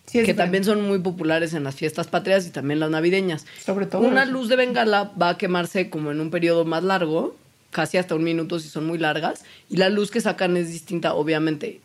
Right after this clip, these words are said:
Speaker 2: Y esto es porque están hechas con otros compuestos muy similares, también son como metales y un combustible y algo que los oxide y etcétera, pero usan, por ejemplo, azúcar, que es lo que pega que el, el, el combustible al, al palito de metal que uno
Speaker 1: Ujú.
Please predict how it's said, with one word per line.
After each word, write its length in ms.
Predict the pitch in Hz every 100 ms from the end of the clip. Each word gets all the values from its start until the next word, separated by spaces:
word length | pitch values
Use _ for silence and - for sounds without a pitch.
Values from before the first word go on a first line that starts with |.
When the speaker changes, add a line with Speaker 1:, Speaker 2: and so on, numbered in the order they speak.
| _ -
Speaker 2:
Y 140 | 233
esto 140 | 240 262
es 60 |
porque 220 | - 196
están 240 | 196 202 202
hechas 200 | 196 208
con 160 | 180 185
otros 200 | 196 180
compuestos 520 | 180 190 208 165 139 - - -
muy 180 | 214 294
similares, 560 | 349 285 190 170 277
también 300 | - 170 170
son 160 | 185 190
como 200 | 175 156
metales 680 | 147 147 165 170 170 170 165
y 80 | 170
un 100 | 170
combustible 680 | 175 156 139 165 165 160 156
y 100 | 151
algo 240 | 151 156
que 100 | 156
los 200 | 127 113
oxide 440 | 226 - 175 160
y 100 | 143
etcétera, 500 | - - 165 185 - - - - - _ -
pero 600 | 240 285 208 214 403 - _ _ _
usan, 280 | - 214 262
por 100 | 214
ejemplo, 300 | 196 214 214
azúcar, 460 | 208 - 220 185 165
que 80 | 185
es 60 |
lo 100 | 190
que 100 | 185
pega 400 | 170 190 180 180
que 100 | 175
el, 200 | 156 147 -
el, 260 | 156 151 147
el 140 | 151
combustible 560 | 143 151 151 - 175 190
al, 220 | 160 147
al 160 | 147 143
palito 460 | 151 147 180 190 190
de 80 |
metal 320 | 160 156 175 170
que 100 | 254
uno 160 | 269
Speaker 1:
Ujú. 120 | 247